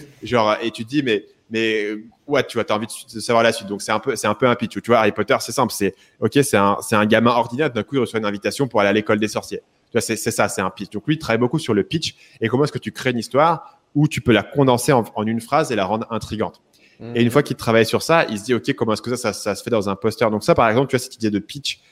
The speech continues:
Speaker 1: et de trouver un angle fort pour ton histoire et que si ton histoire, elle est bien, mais elle a pas d'angle fort, tu veux pas amener les gens dedans. Moi, en fait,
Speaker 2: Mhm.
Speaker 1: c'est tout mon travail que je fais sur YouTube au niveau des miniatures et des titres. C'est-à-dire, j'ai un petit poster, c'est ma miniature, j'ai un titre, euh, c'est là ma tagline, quoi, c'est mon accroche.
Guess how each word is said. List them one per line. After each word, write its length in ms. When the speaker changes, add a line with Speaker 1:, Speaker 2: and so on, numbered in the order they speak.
Speaker 1:
et 60
de 80
trouver 260
un 260
angle 300
fort 380
pour 100
ton 140
histoire 420
et 40
que 80
si 120
ton 60
histoire, 320
elle 60
est 40
bien, 240
mais 80
elle 80
a 60
pas 160
d'angle 280
fort, 520
tu 100
veux 20
pas 120
amener 160
les 100
gens 160
dedans. 320
Moi, 80
en 60
fait, 80
Speaker 2:
Mhm. 60
Speaker 1:
c'est 180
tout 100
mon 140
travail 320
que 80
je 80
fais 100
sur 160
YouTube 380
au 80
niveau 160
des 100
miniatures 460
et 40
des 100
titres. 340
C'est-à-dire, 240
j'ai 120
un 100
petit 160
poster, 380
c'est 80
ma 80
miniature, 520
j'ai 120
un 100
titre, 400
euh, 280
c'est 160
là 80
ma 120
tagline, 460
quoi, 140
c'est 100
mon 160
accroche. 420